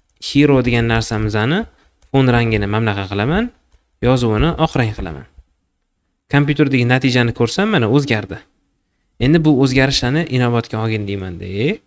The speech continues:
E, change hero colors deyman,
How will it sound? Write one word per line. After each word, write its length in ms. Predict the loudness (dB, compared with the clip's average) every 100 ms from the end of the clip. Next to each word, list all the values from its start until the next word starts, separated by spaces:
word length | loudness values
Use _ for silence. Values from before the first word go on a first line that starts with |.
| _ _ _ _ _ _ _ _ -12
E, 100 | -8 -6 -6 -6
change 520 | -4 -2 0 0 -2 -8 -16
hero 540 | -12 -4 -2 0 0 0 -4 -10 _ -2
colors 420 | 0 0 -4 -8 -10 -14 _
deyman, 340 | -6 -4 -2